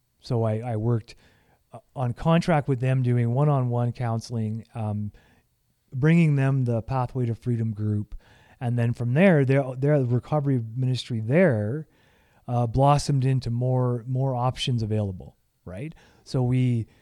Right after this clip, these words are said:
because the recovery ministry there is, like, twenty-five years old versus the one here at Wild Rose, which is about a year and a half old, something like that. Maybe a year and four months.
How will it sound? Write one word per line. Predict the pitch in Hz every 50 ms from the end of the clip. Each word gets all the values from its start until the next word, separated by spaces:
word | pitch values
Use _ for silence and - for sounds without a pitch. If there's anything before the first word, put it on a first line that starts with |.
| _ _ _ _ _ _ _ _
because | 151 127 - 165 151 131
the | 151
recovery | 151 147 139 196 202 170 165
ministry | 151 147 143 139 - - 127
there | 131 131 127
is, | 123 113 120
like, | 117 110 -
twenty-five | - - 135 127 120 - 127 123 123 113 104
years | 107 98 95 90 90
old | 87 60 65 90 110 123 131 - _ _ _
versus | - 135 127 - 135 120
the | 110 123
one | 117 120 120 113 110
here | 110 107 131 139 135 127 110 101 101
at | 95
Wild | 107 113 117 120 120 123 110
Rose, | 107 98 98 98
which | 98 110 -
is | - 104
about | 107 104 107 101
a |
year | 98 98 104 110 117 117 110 104 98 98 - _ _ _ _
and | 117 104 101 98 95 95 95 92 87 - - _ _ _ _ _ _ _ _ _ _ _ _ _ _ _ _ _ _ _ _ _ _ _ _
a | -
half | 101 113 127 139 -
old, | 190 190 214 220 - _ _ _ _ _ - _ _
something | - 160 165
like | 165 151
that. | 156 170 202 202 _ _ _ - - _ _ _ _ _ _ _ _ - -
Maybe | 143 165 165 165 165
a | 151
year | 139 135 143 151
and | 147 127
four | - 139 139
months. | 127 120 139 180 202 - -